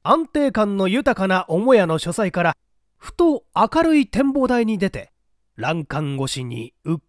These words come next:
かり眼下の海を望んだら、あまりの恐ろしさに、肝を冷やすことでしょう。もしこの欄干が外れるようなことがあったら、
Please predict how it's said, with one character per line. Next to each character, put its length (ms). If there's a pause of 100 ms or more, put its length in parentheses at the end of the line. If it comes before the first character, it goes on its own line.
か 160
り 160
眼 280
下 140
の 200
海 260
を 100
望 320
ん 20
だ 120
ら、 200 (1160)
あ 160
ま 160
り 160
の 200
恐 200
ろ 80
し 80
さ 180
に、 240 (920)
肝 500
を 60
冷 240
や 120
す 160
こ 120
と 100
で 140
し 120
ょ 380 (1800)
う。 40
も 120
し 320
こ 140
の 120
欄 220
干 220
が 160
外 260
れ 120
る 100
よ 120
う 40
な 100
こ 140
と 140
が 200
あ 40
っ 120
た 120
ら、 220